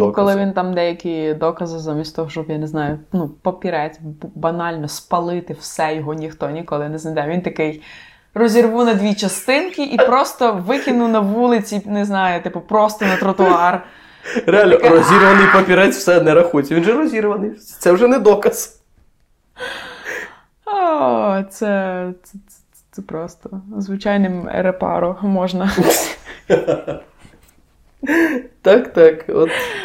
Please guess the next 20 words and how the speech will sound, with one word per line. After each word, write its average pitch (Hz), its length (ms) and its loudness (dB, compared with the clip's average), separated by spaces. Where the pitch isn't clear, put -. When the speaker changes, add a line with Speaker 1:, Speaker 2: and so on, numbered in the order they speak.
Speaker 1:
Пофіксати. 208 680 -8
От, 190 280 -2
ну, 247 140 -6
коротше, 226 400 -4
е, 185 520 -4
в 180 160 -14
професіоналізмі 208 1120 -6
цього 196 280 -4
героя, 180 720 -6
а, 156 280 -10
ми 170 340 -10
дуже 180 320 -6
сильно 185 300 -8
сумніваємося. 196 880 -4
Ем. 160 760 -6
Speaker 2:
Ну, 262 380 2
і, 226 40 4
відповідно, 185 720 2
я 139 180 6
думаю, 127 540 2